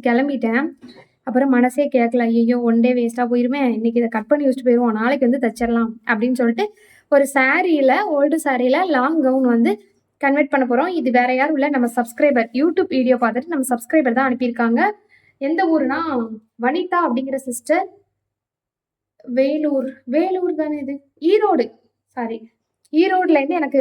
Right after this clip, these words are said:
அனுப்பியிருக்காங்க சாரி. Insta-ல வந்து பேசி அட்ரஸ் கேட்டாங்க. அட்ரஸ் கொடுத்தேன். எனக்கு WhatsApp-ல கூட ஒரு பேசல. அவ்வளோ ஒரு நம்பிக்கை. எனக்கு Insta-ல நான் சொன்னதை வச்சு எனக்கு அனுப்பி விட்டாங்க. இதை அனுப்பி கிட்டத்தட்ட ஒரு மூணு, நாலு நாள் யார் அனுப்புனானே தெரியாம இருந்தேன். வீடியோ கூட போட்டிருந்தேன், ஒரு ரெண்டு, மூணு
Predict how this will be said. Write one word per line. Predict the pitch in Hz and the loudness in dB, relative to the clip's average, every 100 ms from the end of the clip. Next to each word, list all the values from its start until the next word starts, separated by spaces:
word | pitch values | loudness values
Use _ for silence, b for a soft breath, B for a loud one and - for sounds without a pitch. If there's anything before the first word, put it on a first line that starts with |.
| 247 | 2
அனுப்பியிருக்காங்க | 247 269 294 262 240 294 415 | 0 -2 -2 0 0 0 -2
சாரி. | 427 277 254 262 403 480 B B B B B | -2 0 0 2 0 0 B B B B B
Insta-ல | 311 349 - 427 403 330 | -2 -2 2 2 4 0
வந்து | 302 311 | -2 0
பேசி | 311 285 285 349 | 0 0 -2 -2
அட்ரஸ் | 381 247 240 240 247 | -2 0 -2 -2 -4
கேட்டாங்க. | 226 214 226 370 - _ | -4 -4 -4 -4 -10 _
அட்ரஸ் | 254 233 294 294 | -2 0 0 2
கொடுத்தேன். | 262 262 330 | 0 0 -2
எனக்கு | 269 262 254 | -2 0 0
WhatsApp-ல | 226 247 302 320 311 | 2 0 -2 0 0
கூட | 269 320 | 2 0
ஒரு | 294 269 - | 0 -2 0
பேசல. | 262 262 277 277 277 285 b b b 269 | 0 2 -2 0 0 -2 b b b -4
அவ்வளோ | 254 320 | 2 4
ஒரு | 311 269 | 4 2
நம்பிக்கை. | 254 262 311 311 | -2 -2 0 -2
எனக்கு | 294 262 | -2 -2
Insta-ல | 262 - 330 330 | -4 0 0 2
நான் | 285 277 | 0 -2
சொன்னதை | 262 285 269 | -2 0 0
வச்சு | 262 349 | 0 -4
எனக்கு | 277 247 | -2 -2
அனுப்பி | 254 262 | -2 -4
விட்டாங்க. | 254 262 262 330 403 - _ - _ _ _ _ | -4 -2 0 0 0 -4 _ -20 _ _ _ _
இதை | 247 247 | 0 2
அனுப்பி | 247 254 | 2 0
கிட்டத்தட்ட | 277 233 247 285 | 0 0 2 2
ஒரு | 254 240 | 2 2
மூணு, | 302 | 2
நாலு | 311 285 247 | 2 2 2
நாள் | 277 254 | 0 0
யார் | 226 277 | 0 2
அனுப்புனானே | 240 240 254 247 277 | 0 0 0 0 0
தெரியாம | 262 233 247 269 | 0 2 0 0
இருந்தேன். | 233 233 349 B B B B 320 | 0 0 -2 B B B B 2
வீடியோ | 359 381 | 4 4
கூட | 320 330 | 2 2
போட்டிருந்தேன், | 277 254 233 240 | 2 2 2 2
ஒரு | 240 | 2
ரெண்டு, | 240 | 2
மூணு | 247 | 2